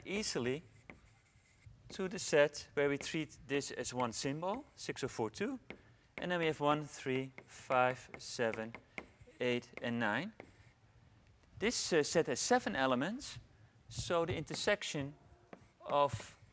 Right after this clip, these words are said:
these three is equal to seven factorial. Now, now we can use the inclusion-exclusion principle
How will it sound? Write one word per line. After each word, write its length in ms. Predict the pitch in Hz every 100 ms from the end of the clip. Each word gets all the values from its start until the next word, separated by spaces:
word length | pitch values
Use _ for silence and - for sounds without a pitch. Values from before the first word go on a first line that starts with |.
| - 131
these 300 | 127 226 -
three 320 | - 131 147 185 - - _ -
is 180 | 160 -
equal 280 | 160 - 147
to 180 | - 143
seven 320 | - 131 123
factorial. 640 | - 113 120 107 104 104 - - - _ - - _ - _ - - - -
Now, 100 | 120
now 220 | 117 165
we 100 | 190
can 280 | 185 160 147
use 460 | 143 143 135 - - -
the 120 | -
inclusion-exclusion 1120 | 135 - 143 131 - 120 185 - - 139 - 113
principle 640 | - 113 - - 147